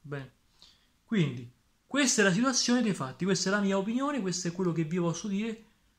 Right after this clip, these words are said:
a proposito del mio pensiero, del mio io pensiero, a proposito di questa situazione qua.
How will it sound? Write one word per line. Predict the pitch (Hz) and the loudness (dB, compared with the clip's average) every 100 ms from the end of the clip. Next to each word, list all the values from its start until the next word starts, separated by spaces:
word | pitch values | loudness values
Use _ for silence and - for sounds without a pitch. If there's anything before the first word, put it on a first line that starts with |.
| _ | _
a | - | -8
proposito | 170 - 160 151 | -2 2 2 2
del | 170 170 | 2 2
mio | 190 165 | 2 0
pensiero, | 214 220 - 185 165 175 | -2 -2 0 2 2 2
del | 180 | 2
mio | 165 175 | 0 2
io | 196 | 0
pensiero, | 180 214 - 175 156 185 185 - _ _ _ _ _ _ _ | 0 0 0 2 2 0 -4 -14 _ _ _ _ _ _ _
a | 175 | -6
proposito | 196 196 170 175 | 0 2 2 2
di | 180 | 2
questa | 165 160 | 0 0
situazione | 214 214 - 131 | -2 -2 -4 -10
qua. | - - | -14 -20